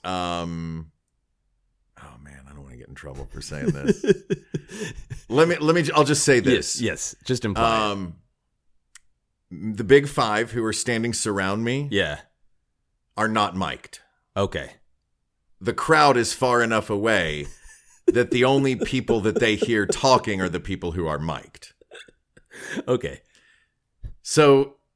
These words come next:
Speaker 1: there was a moment when, um, look, they're cartoon characters.
Speaker 2: Yeah.
Speaker 1: They're rambunctious and,
Speaker 2: Yep.
Speaker 1: uh, they like to have fun. And knowing that they were not mic'd
Speaker 2: <laughs>
Speaker 1: really tried to mess, uh, really tried to mess with me.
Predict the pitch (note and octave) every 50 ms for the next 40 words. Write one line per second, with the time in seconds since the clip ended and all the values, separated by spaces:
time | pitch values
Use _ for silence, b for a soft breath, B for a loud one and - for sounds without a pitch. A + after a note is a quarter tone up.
0 | _ A2 A2+ A2+ C#3+ C#3 C#3 C#3+ C#3 C#3 C#3+ C3+ C3 B2+ B2 B2 A#2+ A#2+ A2+ G#2
1 | G#2 - G2 G2 G2+ G2 F#2+ F#2 F2+ F2+ F2+ F2 F2 - _ _ _ _ _ _
2 | _ - - _ _ _ _ F2 F2+ F2 E2+ E2 E2 D#2+ D#2+ D#2 D#2 D#2 C#2+ -
3 | - _ _ _ _ _ _ _ _ _ - C3 C3 A#2+ - B2+ A#2 - C3+ C3
4 | B2+ B2+ - C#3 C#3 C3+ B2 A#2+ A2 F#2 F2+ E2 - E2 D2+ D2 G#2+ G#2+ F2+ D2+
5 | - - - D#2+ A2 G#2+ G#2+ G#2+ G#2+ G2+ F2+ G2+ A2+ A2+ A2+ G2+ G2 A2+ A2+ A2
6 | - - A2 A2 G#2+ - - G2+ F#2+ G2 G2 F#2+ G2 F#2+ F#2+ F#2+ F#2+ F#2 F2+ G2
7 | F#2 G2+ F#2 F2 F2+ F2 D#2+ G2+ G2+ F#2+ G2+ G#2 F#2+ - A2+ G2+ G#2+ G#2 G2 -
8 | - A#2 G#2 F2+ E2 E2 D#2+ - b b b b b b b b b b b b
9 | b b b - _ _ - A#2+ A#2 A2 A2+ A#2 A#2+ A#2+ A#2+ A2+ A#2 A#2 - A#2
10 | A2+ A2 A2 A2 A2 G#2+ A2 A2 G#2 A#2 B2 A#2 G#2 F#2 F2 D#2+ - - - C#3
11 | - - - - - - F#2 G2+ G#2 G#2+ A2+ A#2+ A#2+ A#2 A2+ A2 A2 A2 G#2 G#2
12 | - A#2 A2 F#2 F#2 D#2 F2+ E2+ F2 E2+ E2+ - - - G2 F2 E2+ D#2+ D#2+ D#2+
13 | D#2+ D2 - - - - A#2 B2+ A#2+ A#2+ A2 G#2+ - A#2+ G#2 G2 F2 F#2+ F#2 F#2
14 | F2 E2+ - - E2 D2+ D2+ D2+ D2 C2 B1